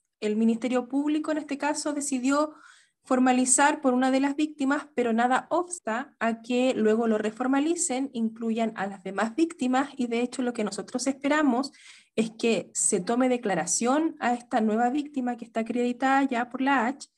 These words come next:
em, y que ti-, es jueza en realidad de la jurisdicción,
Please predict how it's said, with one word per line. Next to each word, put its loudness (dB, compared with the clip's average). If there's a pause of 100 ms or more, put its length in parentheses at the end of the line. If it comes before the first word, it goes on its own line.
(640)
em, 0
y -2
que 2
ti-, -6
es -2
jueza 2
en -2
realidad -2
de -4
la -2
jurisdicción, -2